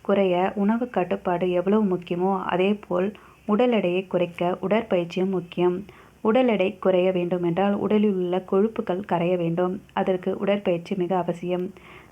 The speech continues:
தினமும் உடற்பயிற்சி செய்வதால் உடலில் உள்ள கெட்ட கொழுப்புகள் குறைந்து நல்ல கொழுப்புகள்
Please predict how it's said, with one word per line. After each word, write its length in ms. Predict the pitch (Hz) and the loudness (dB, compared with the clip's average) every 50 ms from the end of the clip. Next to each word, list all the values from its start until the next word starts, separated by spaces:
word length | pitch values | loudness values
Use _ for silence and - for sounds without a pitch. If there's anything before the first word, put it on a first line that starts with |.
| - 220 | -4 -2
தினமும் 400 | 208 220 233 247 233 240 240 233 - | 0 2 2 4 2 2 0 -2 0
உடற்பயிற்சி 520 | 196 190 208 208 - 196 180 180 180 196 | 0 0 0 0 0 0 0 0 0 -2
செய்வதால் 600 | 190 - 175 175 170 170 170 185 196 202 196 190 - | -2 0 0 0 0 0 0 2 2 2 2 0 0
உடலில் 400 | 196 196 202 202 202 208 208 202 | 0 0 0 2 2 2 0 0
உள்ள 300 | 190 180 175 175 190 185 - | -2 -4 -4 -4 -6 -4 -4
கெட்ட 360 | - 185 185 - - 240 233 - | -4 -4 -2 -2 -4 -6 -4 -2
கொழுப்புகள் 560 | 185 180 185 190 185 - - - 180 180 190 196 | 0 0 0 0 -2 -6 -6 -2 -2 -2 -2 -2
குறைந்து 440 | - 175 180 190 220 214 247 214 175 175 | -2 0 0 0 0 0 0 -2 -2 -2
நல்ல 340 | - 185 185 185 196 208 240 | -2 -2 0 0 0 0 -2
கொழுப்புகள் 640 | 247 - 185 180 180 180 180 175 170 - 175 190 | -2 0 -2 -2 -2 -2 -4 -4 -2 0 0 0